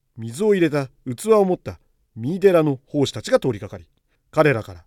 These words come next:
その水を奪って飲ませるという記述になっています。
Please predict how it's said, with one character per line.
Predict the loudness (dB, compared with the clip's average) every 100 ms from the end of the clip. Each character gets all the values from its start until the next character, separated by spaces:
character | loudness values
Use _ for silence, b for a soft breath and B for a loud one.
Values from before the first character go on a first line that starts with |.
| _
そ | _ -8
の | -4
水 | -2 2
を | 2
奪 | 2
っ | -2
て | -6 -14 -14
飲 | -12
ま |
せ | -12 -16
る | -20 _ _ _
と | -6
い | -4 -8
う | -12 _
記 | -12
述 | -12 -8
に | -6
な | -6
っ |
て | -10
い | -20
ま | -20
す。 | _